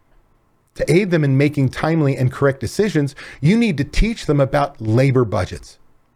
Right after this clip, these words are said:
how these budgets, these numbers are calculated, where these numbers come from,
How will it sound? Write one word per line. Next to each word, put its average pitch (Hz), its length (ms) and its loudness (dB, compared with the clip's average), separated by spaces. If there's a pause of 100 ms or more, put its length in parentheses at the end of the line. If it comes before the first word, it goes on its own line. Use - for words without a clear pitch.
(580)
how 170 300 0
these 135 260 0
budgets, 139 520 -2
these 117 220 0
numbers 139 280 2
are 110 60 -6
calculated, 98 760 -4 (420)
where 180 200 4
these 165 220 -4
numbers 143 280 -2
come 196 280 0
from, 76 340 -8